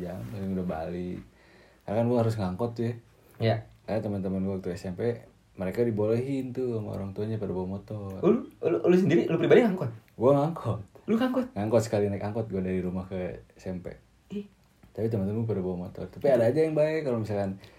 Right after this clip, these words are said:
Speaker 1: emang dia nongkrong dulu, nggak, nggak ngeboncengin pacarnya.
Speaker 2: Hmm.
Speaker 1: Rumahnya di Sari
Speaker 2: Oh, udah ada
Speaker 1: Jadi.
Speaker 2: yang bucin?
Speaker 1: Yeay,
Speaker 2: S M P di,
Speaker 1: ada
Speaker 2: S M P di
Speaker 1: dong.
Speaker 2: Pajajaran udah ada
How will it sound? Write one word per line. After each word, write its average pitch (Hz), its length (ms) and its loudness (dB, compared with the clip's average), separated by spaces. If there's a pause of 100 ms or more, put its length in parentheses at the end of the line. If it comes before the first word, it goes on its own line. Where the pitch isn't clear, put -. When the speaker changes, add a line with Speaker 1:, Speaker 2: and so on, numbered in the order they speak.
(380)
Speaker 1:
emang 92 240 -2
dia 98 80 2
nongkrong 95 320 0
dulu, 104 240 2
nggak, 95 240 -2
nggak 90 320 -4
ngeboncengin 92 480 -4
pacarnya. 101 640 -4
Speaker 2:
Hmm. 113 240 0 (500)
Speaker 1:
Rumahnya 98 320 -2
di 92 80 -2
Sari 92 240 -6
Speaker 2:
Oh, 247 80 6
udah 262 80 12
ada - 0 -
Speaker 1:
Jadi. 220 160 12
Speaker 2:
yang 180 80 6
bucin? 170 340 6 (220)
Speaker 1:
Yeay, 139 400 4
Speaker 2:
S - 80 12
M 196 80 12
P 185 80 12
di, - 160 12 (240)
Speaker 1:
ada - 400 10
Speaker 2:
S - 160 8
M - 80 6
P 185 80 12
di 175 80 8
Speaker 1:
dong. 180 80 12
Speaker 2:
Pajajaran 175 320 12
udah 214 80 6
ada 170 80 6